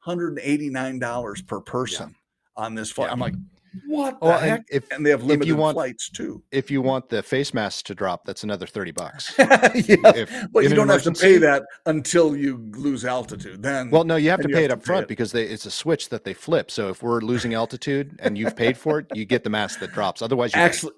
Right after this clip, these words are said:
Speaker 1: the ones I've been on, they actually have a vending machine thing. So you,
Speaker 2: Oh, nice.
Speaker 1: the problem is, yeah, if you don't have your credit card, they just take singles. So you gotta,
Speaker 2: Oh,
Speaker 1: it's thirty
Speaker 2: yeah.
Speaker 1: singles you gotta come in with. And if you're short,
Speaker 2: Uh,
Speaker 1: yeah, you're going down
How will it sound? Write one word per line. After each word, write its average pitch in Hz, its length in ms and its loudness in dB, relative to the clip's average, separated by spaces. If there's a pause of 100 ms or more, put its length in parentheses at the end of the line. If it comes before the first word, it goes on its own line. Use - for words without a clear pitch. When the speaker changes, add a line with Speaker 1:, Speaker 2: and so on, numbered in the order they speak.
(120)
Speaker 1:
the 147 200 -2
ones 151 360 -2
I've 135 200 -2
been 127 200 -4
on, 123 320 -6
they 120 120 -4
actually 117 400 -4
have 113 260 -8
a 110 80 -6
vending 110 640 -10
machine 120 540 -10 (560)
thing. 120 200 -8
So 127 140 -10
you, 120 100 -10
Speaker 2:
Oh, 240 120 0
nice. 214 340 -4
Speaker 1:
the 156 60 4
problem 185 300 4
is, 123 220 -8
yeah, 123 320 -2
if 113 200 -10
you 123 60 -10
don't 139 100 -6
have 139 100 -6
your 117 100 -12
credit 127 280 -4
card, 135 220 -2 (220)
they 120 100 -8
just 117 200 -14
take 120 200 -6
singles. 113 580 -12
So 123 200 -4
you 117 160 -6
gotta, 110 320 -4
Speaker 2:
Oh, 82 300 -10
Speaker 1:
it's - 200 -12
thirty 135 280 -2
Speaker 2:
yeah. 85 80 -6
Speaker 1:
singles 107 580 -10
you 104 100 -12
gotta 98 220 -12
come 110 220 -14
in 101 180 -14
with. 98 240 -12
And 98 140 -14
if - 120 -20
you're 98 80 -16
short, 117 440 0 (240)
Speaker 2:
Uh, - 60 -20 (100)
Speaker 1:
yeah, 92 160 -6
you're 107 160 -12
going 101 240 -18
down - 140 -14